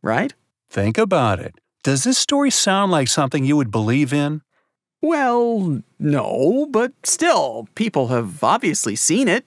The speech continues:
Speaker 1: They've given some info.
Speaker 2: The thing is, as it turns out,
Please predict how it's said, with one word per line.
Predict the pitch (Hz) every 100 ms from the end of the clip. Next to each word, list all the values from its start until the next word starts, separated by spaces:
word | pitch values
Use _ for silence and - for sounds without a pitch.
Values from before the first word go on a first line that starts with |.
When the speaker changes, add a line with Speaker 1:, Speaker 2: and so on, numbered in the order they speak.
| -
Speaker 1:
They've | 240 262 -
given | 202 262
some | 277
info. | 339 339 160 113 - - _ _ _ -
Speaker 2:
The | 175
thing | - 277 220
is, | 247 135 127 - -
as | - 143
it | 143
turns | - 170 147 165
out, | 156 120